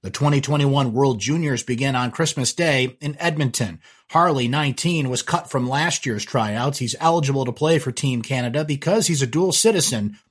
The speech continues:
of the United States. On Friday, the A C C announced the dates and matchups for this year's A C C Big Ten Challenge.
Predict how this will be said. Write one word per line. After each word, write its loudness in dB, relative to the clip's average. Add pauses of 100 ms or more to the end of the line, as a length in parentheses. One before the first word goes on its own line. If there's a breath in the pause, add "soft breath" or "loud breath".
(120)
of -4
the 0
United 0
States. 0 (420)
On 2
Friday, 4
the 2
A 0
C 0
C 0
announced 0
the -2
dates 0
and -4
matchups -2
for -6
this -4
year's -2
A -2
C 0
C 0
Big 0
Ten 0
Challenge. -2